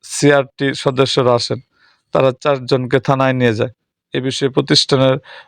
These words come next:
ব্যবস্থাপনা পরিচালক শামসুদ্দিনের সঙ্গে যোগাযোগ করা সম্ভব হয়নি। এদিকে সন্ধ্যায় এই চার ছাত্র নেতাকে নগরীর চন্দিমা থানা থেকে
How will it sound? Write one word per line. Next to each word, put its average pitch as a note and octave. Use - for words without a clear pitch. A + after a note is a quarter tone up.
ব্যবস্থাপনা C#3+
পরিচালক C3+
শামসুদ্দিনের C#3
সঙ্গে C3+
যোগাযোগ C3+
করা C3
সম্ভব A#2+
হয়নি। G#2+
এদিকে C3+
সন্ধ্যায় C3+
এই C3+
চার C#3+
ছাত্র C#3+
নেতাকে C3
নগরীর C#3
চন্দিমা D3
থানা C#3
থেকে B2+